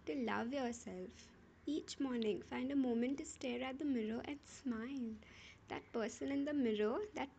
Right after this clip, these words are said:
person would never leave. There'll always be a bad day. Just, just hold on.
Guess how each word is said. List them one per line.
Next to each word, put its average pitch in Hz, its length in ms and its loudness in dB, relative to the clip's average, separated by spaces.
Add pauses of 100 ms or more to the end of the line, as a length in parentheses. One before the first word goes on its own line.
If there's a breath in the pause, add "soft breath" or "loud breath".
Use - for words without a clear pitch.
person 247 520 0 (120)
would 262 160 0
never 214 440 4
leave. 196 420 0 (1200)
There'll 247 300 0
always 262 420 2
be 247 180 0
a 240 60 2
bad 208 380 -2
day. 185 240 -2 (180)
Just, - 480 -8
just - 360 -8
hold 302 280 -2
on. 196 280 -4